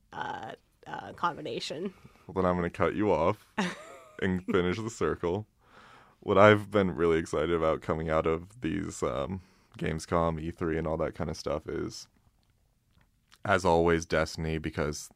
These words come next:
Speaker 2: they own me and my soul. I just finished my Moments of Triumph last night, and I'm so ready for year three to come around and just see what's happening there.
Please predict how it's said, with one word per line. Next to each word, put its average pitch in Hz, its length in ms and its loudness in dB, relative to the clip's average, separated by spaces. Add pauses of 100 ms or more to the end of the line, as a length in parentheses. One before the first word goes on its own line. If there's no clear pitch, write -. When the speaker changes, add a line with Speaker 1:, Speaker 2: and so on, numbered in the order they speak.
(140)
Speaker 2:
they 80 160 0
own 80 300 -4
me 80 300 -4 (120)
and 80 200 -6
my 78 140 0
soul. 82 500 0 (600)
I 82 60 -8
just 82 240 0
finished 82 300 0
my 82 100 2
Moments 82 320 0
of 80 80 -6
Triumph 82 400 0
last 80 240 0
night, 82 200 -2
and - 100 -8
I'm 76 140 -8
so - 360 -2
ready 80 300 2
for 78 160 -4
year 78 240 -4
three 78 260 -6
to 80 80 -6
come 82 240 -2
around 82 340 0
and 80 140 -6
just - 200 -10
see 78 120 -6
what's - 200 -6
happening 78 400 -6
there. 82 320 -4